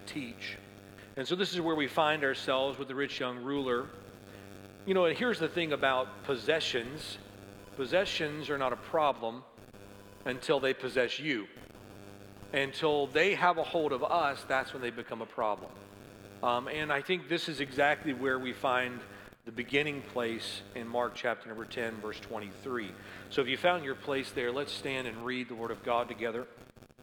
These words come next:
If you're able to stand with me. In verse number twenty-three, the Bible says, "And Jesus looked round about and said unto his disciples,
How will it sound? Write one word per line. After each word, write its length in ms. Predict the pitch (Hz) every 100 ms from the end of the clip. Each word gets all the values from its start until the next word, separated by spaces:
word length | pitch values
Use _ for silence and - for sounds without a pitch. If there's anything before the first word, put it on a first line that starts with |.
| - - _ _ _ - - 101 - 101 - -
If 140 | 156
you're 120 | 127
able 200 | 123 123
to 80 | 110
stand 380 | 113 - 123 123
with 160 | 123 143
me. 120 | 156 - - - - - 98 101 98 101 101 101 101 101 101 101 101 101 101 101 101 _ - - 98 101 - -
In 60 | 147
verse 220 | 185 -
number 180 | 170 151
twenty-three, 840 | - 147 135 - 180 170 165 160
the 100 | 143
Bible 300 | 135 139 143
says, 260 | - 151 131
"And 120 | 143
Jesus 480 | 165 196 165 160 165
looked 280 | 165 -
round 360 | 139 156 160 160
about 420 | 139 135 127 135
and 140 | 131 131
said 240 | - 147
unto 220 | 139 131
his 160 | 131 123
disciples, 880 | 135 - 135 127 117 120 120 -